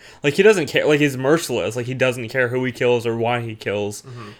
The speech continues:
Speaker 1: But I just wish that he was a little bit more focused like he is in this one, where he, like, sets a target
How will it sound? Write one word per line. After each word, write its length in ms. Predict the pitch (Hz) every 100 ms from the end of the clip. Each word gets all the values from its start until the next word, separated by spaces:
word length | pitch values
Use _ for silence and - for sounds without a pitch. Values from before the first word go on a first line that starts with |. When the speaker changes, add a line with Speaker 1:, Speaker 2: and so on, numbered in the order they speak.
| _ -
Speaker 1:
But 260 | 131 123 104
I 80 |
just 140 | 127 -
wish 180 | 139 -
that 300 | 131 - -
he 140 | 135
was 120 | 127
a 40 | 127
little 220 | 120 120
bit 140 | 120
more 340 | 107 113 113 107
focused 760 | - - 120 107 - 107 -
like 200 | 107 107
he 100 | 107
is 120 | 113 110
in 80 |
this 220 | 107 101 -
one, 240 | 90 104
where 160 | 117 127
he, 60 |
like, 160 | 127 123
sets 240 | - 120
a 60 | 120
target 600 | - 117 113 135 180 202